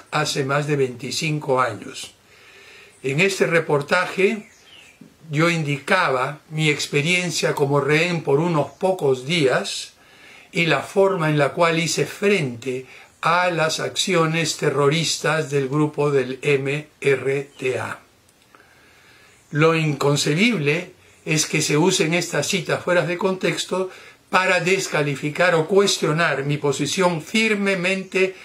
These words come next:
antiterrorista. Las distorsiones que circulan en las redes me han hecho reflexionar sobre tres temas. En primer lugar, mi sorpresa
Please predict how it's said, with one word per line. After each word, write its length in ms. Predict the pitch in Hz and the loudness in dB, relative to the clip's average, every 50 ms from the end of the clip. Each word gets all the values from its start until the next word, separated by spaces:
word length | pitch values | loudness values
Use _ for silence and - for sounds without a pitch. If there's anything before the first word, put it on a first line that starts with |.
| - - - | -20 -8 -4
antiterrorista. 1300 | - 156 151 156 156 147 - 160 156 - 147 135 127 131 123 123 120 110 104 - - - - - - - - _ _ _ _ _ - - _ _ _ _ _ _ _ _ - - _ _ _ _ _ _ _ _ _ _ _ _ _ _ _ - - - - - - - - - - | -2 -2 0 -2 -2 -4 -4 -6 -4 -2 -2 0 2 0 0 0 -2 -4 -6 -6 -6 -8 -8 -12 -18 -20 -20 _ _ _ _ _ -20 -20 _ _ _ _ _ _ _ _ -20 -20 _ _ _ _ _ _ _ _ _ _ _ _ _ _ _ -20 -20 -20 -20 -20 -20 -20 -20 -16 -6
Las 260 | - 160 170 170 160 160 | 0 2 2 2 2 0
distorsiones 840 | 170 147 - 170 170 165 165 - 247 247 240 226 214 208 202 - | 0 0 2 2 2 2 2 2 4 4 4 4 2 2 0 0
que 140 | - 190 156 | -2 -2 0
circulan 500 | - 170 151 151 - 202 202 190 180 170 | 0 0 0 2 4 4 4 4 4 2
en 80 | 160 | 2
las 160 | 151 156 143 147 | 2 2 2 2
redes 340 | 185 196 196 190 185 165 | 4 4 4 4 4 2
me 120 | 151 165 165 | 0 -2 -2
han 80 | 160 | 0
hecho 240 | 165 170 - 190 175 | 0 0 0 0 0
reflexionar 640 | 160 160 156 - 151 135 - - 139 135 151 170 165 | 0 0 0 -2 -4 -4 -4 -2 -2 0 0 0 0
sobre 320 | - - 156 139 135 131 | 0 0 2 2 2 2
tres 360 | 127 - - 170 170 160 - - | 2 2 0 0 0 0 -2 -2
temas. 540 | - 135 113 98 98 - - - - - - - - - - - - - | -2 -2 -2 -4 -6 -12 -14 -14 -16 -16 -18 -20 -20 -20 -20 -20 -14 -6
En 180 | - 170 165 151 | -2 -2 0 0
primer 320 | 151 165 170 196 214 214 | 0 0 2 2 2 2
lugar, 400 | 202 185 175 180 196 202 202 - - | 2 2 4 4 4 2 0 -2 -4
mi 180 | 170 175 165 | -2 -2 0
sorpresa 1000 | 151 - 180 160 151 160 151 - 226 226 226 202 - - - 113 110 110 113 - | 0 2 2 2 2 0 0 0 2 2 2 0 -2 -4 -4 -4 -6 -8 -8 -12